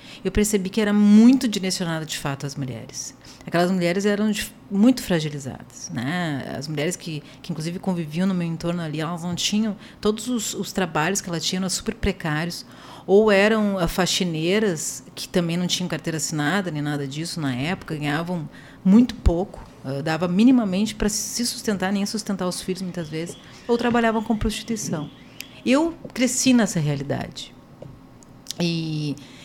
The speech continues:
e hoje, tentar fazer alguma coisa, é uma, quase uma missão de vida, assim, tentar fazer alguma coisa pra, pra de-, seja através do meu trabalho, através das palestras que eu dou, através do trabalho social que eu faço,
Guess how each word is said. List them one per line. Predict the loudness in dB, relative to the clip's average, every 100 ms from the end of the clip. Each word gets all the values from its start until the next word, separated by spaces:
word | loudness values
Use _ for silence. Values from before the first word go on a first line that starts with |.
| -2
e | 6
hoje, | 8 8 6 2
tentar | 0 -2 0 0 4 4 4
fazer | 2 2 2
alguma | 2 -2 -4
coisa, | -2 0 2 2 0 -6 -4
é | -6
uma, | -6
quase | 0 0
uma | 0
missão | -4 -4 -4 -2
de | 0
vida, | -2 0 -2 -2
assim, | -4 -6
tentar | -8 -4 -4
fazer | -2 -4
alguma | -2 -4
coisa | -6 -4 0 0 0
pra, | -6 -4 -6 -8 -16 -16 -18 -18 -10
pra | -4 -4 -2 -4 -4 -4 -6 -10 -16 -6
de-, | -4
seja | 0 2 2
através | 0 -4
do | -4
meu | -6
trabalho, | -4 -4 0 0 0
através | -2 -6 -6
das | -8 -10
palestras | -6 -6 -6 -8
que | -8
eu | -8
dou, | -6 -4 -4
através | -4 -4 -6
do | -6
trabalho | -4 -4
social | -4 -6 -4 -4
que | -6
eu | -10
faço, | -6 -4 -4 -10